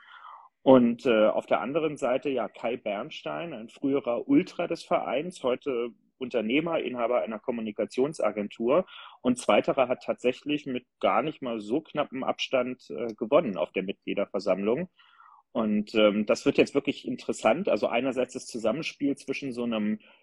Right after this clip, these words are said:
eher fanorientierten Präsidenten und, äh, äh, Lars Windhorst als Großinvestor des Vereins, ja, ähm, der das ja nur so lamoyant kommentierte mit „Schlimmer als in den letzten Jahren kann's nicht werden“,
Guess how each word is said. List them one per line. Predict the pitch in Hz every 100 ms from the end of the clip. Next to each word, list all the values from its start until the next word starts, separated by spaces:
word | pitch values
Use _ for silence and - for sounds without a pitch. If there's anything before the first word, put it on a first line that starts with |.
| _ _
eher | 127 120 123 120 107 - _
fanorientierten | - 135 139 170 - 131 143 135 135 - - 139 131 127 117
Präsidenten | - 123 113 107 107 139 - 185 180 180
und, | 180 - 131 123 123 120 -
äh, | 120 113 117 110 _ _ _ _
äh, | 117 117
Lars | 113 110 -
Windhorst | 120 165 180 156 170 -
als | 117 -
Großinvestor | 117 156 - 151 147 - 185 165
des | 170
Vereins, | - 170 - 143 202 247 -
ja, | 107 131 180 214 -
ähm, | 120 123 131 -
der | 117
das | 123
ja | 127
nur | 123 117
so | 120
lamoyant | 120 120 113 113 -
kommentierte | 147 120 - 139 143 135
mit | 131 -
„Schlimmer | - 127 151 -
als | 139 -
in | 147
den | 131
letzten | 127 143 - -
Jahren | 135 143 143
kann's | 135 107 -
nicht | 110 113 110
werden“, | 113 123 185